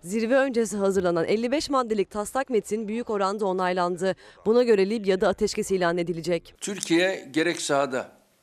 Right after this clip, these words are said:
Speaker 2: gerekse diplomaside yürüttüğü mücadeleyle Libya'da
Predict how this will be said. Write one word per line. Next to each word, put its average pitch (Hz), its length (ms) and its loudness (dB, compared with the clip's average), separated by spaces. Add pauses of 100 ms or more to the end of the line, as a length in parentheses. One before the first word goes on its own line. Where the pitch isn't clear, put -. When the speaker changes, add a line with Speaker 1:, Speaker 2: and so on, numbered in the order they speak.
(160)
Speaker 2:
gerekse 160 500 0
diplomaside 135 600 -4
yürüttüğü 135 680 -4
mücadeleyle 135 960 -2 (760)
Libya'da 165 760 -2